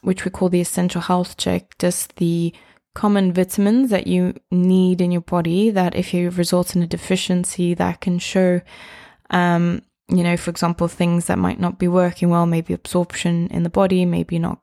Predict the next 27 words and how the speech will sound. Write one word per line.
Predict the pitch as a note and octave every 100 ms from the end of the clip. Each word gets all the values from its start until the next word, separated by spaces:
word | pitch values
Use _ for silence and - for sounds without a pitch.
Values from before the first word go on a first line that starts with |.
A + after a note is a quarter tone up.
| - -
uh, | F3+ E3+ E3
helping | E3+ E3 - E3+ E3 - - - _
with | F3 F3+ - -
great | - F3+ E3+ - - - -
blood | F#3+ F3+ F3+ -
generation | F3+ F3 G3 A3 G3 G3+ F#3+
and | F3+ E3+
therefore | E3+ - E3+
circulation | - F#3+ F#3 - F3 F3 - E3+
in | E3+
the | F#3
body. | A#3 A3 A3 G#3+ _ - - - - -
It |
will | F#3+ -
also | G3+ F#3+ F#3+
show | F#3 - F3+ F3+
things | - F3+ F3 F3+ -
for | - E3+ E3+ -
cholesterol | - G#3+ G#3 - - F#3+ F#3 F#3 F#3 F#3 _ _ _ _ _ _ - - -
and | F3 F3 F3 E3+ - - - - _ _
different | G3+ F#3+ - G3 -
markers | F#3+ F#3 F#3 - F3+
in | F3 E3+
the |
liver, | F3 F3 E3+ E3+ E3+ -
which | F3+ -
could | - F3